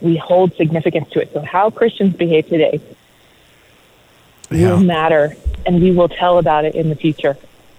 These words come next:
Speaker 1: That's one thing that I would encourage. In terms of praying, 'cause a lot of Christians have asked how to pray, I'll say it short 'cause I don't know how much time I have, but first of all, for the people in Gaza, it's a very, very complicated,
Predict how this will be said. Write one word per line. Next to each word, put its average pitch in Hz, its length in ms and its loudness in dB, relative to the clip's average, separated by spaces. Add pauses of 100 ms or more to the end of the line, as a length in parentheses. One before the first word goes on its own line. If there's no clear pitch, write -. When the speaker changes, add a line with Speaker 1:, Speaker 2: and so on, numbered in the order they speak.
(140)
Speaker 1:
That's 170 260 0 (200)
one 185 240 2
thing 185 160 4
that 170 100 2
I 160 60 2
would 156 120 -2
encourage. 147 400 -2 (360)
In 165 80 -4
terms 214 260 2
of 226 120 0
praying, 180 420 2
'cause 175 140 -4
a 156 60 0
lot 156 180 4
of 160 60 -2
Christians 170 320 -4
have 151 80 -4
asked 147 240 -2
how 160 180 -2
to 170 80 0
pray, 147 360 -2 (840)
I'll 180 140 0
say 180 240 0
it - 60 -10
short 196 300 0
'cause 170 100 -2
I 165 60 2
don't 143 120 0
know 160 160 0 (220)
how - 140 -6
much 160 180 -4
time 160 200 -4
I 151 80 0
have, 147 240 -2
but 147 180 0 (1000)
first 185 240 -2
of 214 100 4
all, 214 140 2
for 190 140 -4
the 156 80 -2
people 208 360 0
in 262 120 4
Gaza, 165 440 0 (1040)
it's 160 140 -2
a 170 60 0
very, 170 420 4
very 190 240 4
complicated, 180 1000 0